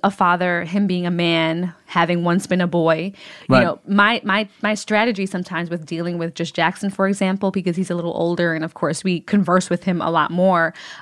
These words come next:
Speaker 1: um, DeVal normally will give me feedback, of course, outside of Jackson when it's just
Speaker 2: Right.
Speaker 1: the two of us because we're
Speaker 2: Right.
Speaker 1: always the united front. But he will let me know, like, "Hey, I don't think your approach with this was right," or, "I think you need to, you know, have the discussion a different way," or,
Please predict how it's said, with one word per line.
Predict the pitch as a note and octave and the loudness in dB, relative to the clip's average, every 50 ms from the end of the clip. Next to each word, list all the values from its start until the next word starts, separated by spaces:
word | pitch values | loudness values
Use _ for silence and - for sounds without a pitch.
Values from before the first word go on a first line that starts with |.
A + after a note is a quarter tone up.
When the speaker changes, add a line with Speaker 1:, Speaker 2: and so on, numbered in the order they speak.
| _ - | _ 2
Speaker 1:
um, | F#3 F3 E3+ E3+ E3 - - _ _ F#3 | 2 2 2 0 -4 -10 -14 _ _ -6
DeVal | F#3 G3+ G3+ G3 F#3+ G3 F#3 F#3+ | -2 2 2 4 4 2 0 0
normally | F#3 F#3+ F#3 F#3 F#3 F#3 | -2 -2 -2 -2 -2 -4
will | F3+ F3 F3 | -2 -4 -4
give | F3 - F3 E3+ E3+ | -4 -4 -6 -6 -4
me | F#3+ F3+ | -6 -6
feedback, | F3+ - - F#3+ F#3 F3+ E3 F3 D#3 E3+ - | -6 -6 -6 -6 -6 -2 -2 -2 -2 0 -2
of | - B3 - | -4 -4 0
course, | - C#4 B3+ A3 G#3 G3+ - - - _ | 0 2 2 2 2 -2 -6 -14 -2 _
outside | F#3+ G3+ G3 F#3+ - G3+ F3+ F3+ | 2 2 2 0 -2 -2 -2 -2
of | F#3 E3+ | -4 -4
Jackson | E3 F3 E3 E3 F3 - - F#3+ F#3 F3 | -4 -4 -4 -4 -6 -8 -8 -8 -8 -6
when | F3 F3 | -6 -6
it's | F3 F#3 | -8 -8
just | - - A3 G3+ A#3 | -6 -4 0 2 4
Speaker 2:
Right. | C3 | 4
Speaker 1:
the | - - | 4 2
two | - B3+ G#3+ | -2 -4 -4
of | F#3 E3 | -4 -4
us | E3 D#3+ F3 - | -4 -6 -6 -8
because | _ F#3 - F#3 E3+ | _ -10 -10 -8 -4
we're | E3+ D3 | -2 0
Speaker 2:
Right. | A#2+ A#2 | 2 2
Speaker 1:
always | F3 F3 F#3 F#3+ | 0 0 -2 -4
the | F#3 G3 | -4 -4
united | F#3 F#3 F3+ E3+ E3 E3 F3+ - | -6 -6 -6 -6 -8 -8 -10 -8
front. | - - F3 E3 F3 - - - - - - | -4 -4 -4 -4 -4 -8 -12 -18 -18 -6 0
But | - G3 F#3+ | 0 2 4
he | A3 C4 | 4 4
will | C4+ C4+ B3 A3+ | 4 4 4 4
let | A3 G3+ - F#3+ | 2 2 2 0
me | G3 G3 | -2 -2
know, | F#3+ F#3 F3+ F3 | 0 0 0 0
like, | E3+ D#3+ D#3+ - | 0 -2 -2 -4
"Hey, | - G3+ F3+ E3+ | -2 -2 0 2
I | D3+ E3 | 0 0
don't | F3 F3 F#3 | 0 -2 -4
think | - F3 E3+ - - | -4 -6 -8 -6 -4
your | E3+ D3+ | -4 -4
approach | D3+ - - - F#3 F3+ E3+ - - - - - - - - - - - - - | -4 -4 -2 0 0 0 0 -4 -6 -6 -6 -6 -6 -8 -10 -16 -18 -18 -12 -2
with | F#3 F#3+ E3+ E3 - - | 0 2 2 0 -2 -8
this | F#3+ D#3 G3 F#3+ D#3 E3 - - - - - - _ _ _ _ _ _ _ _ - | 0 2 2 2 2 0 -2 -8 -10 -12 -14 -18 _ _ _ _ _ _ _ _ -2
was | G#3+ G3 D3+ | -2 0 2
right," | F3 F#3 D#3 G#2+ - - - - | 2 2 2 2 -2 -6 -4 0
or, | G3 G3 F3+ E3+ - - | 0 2 2 2 0 -2
"I | F3+ F3+ | -4 -4
think | - A3 G3 F#3 - G#3 | -4 -4 -4 -4 -4 -4
you | G3+ | -2
need | G3 F#3 F3+ - | -2 -2 -4 -2
to, | - F#3+ E3+ D#3 E3+ - - - - - - _ | -2 -2 -2 -2 -4 -8 -16 -20 -20 -20 -4 _
you | D4 G4 | 2 4
know, | C#4 G#3 F#3+ | 4 4 4
have | F#3+ G#3 A3 G3+ F3+ | 4 4 2 2 2
the | G3+ | 0
discussion | G3 G#3 G3 - G#3+ G3 G3 - F#3+ | -2 -2 -2 -2 -2 -2 -2 -4 -8
a | F#3 | -8
different | F#3 - A#3 A3 - - G3+ D#3 | -2 -2 -2 -2 0 -2 -2 -2
way," | F3 F3 D#3+ D#3+ D#3 D#3 | 0 -2 -2 -2 -2 -2
or, | D#3 D#3 D#3 | -2 -2 -2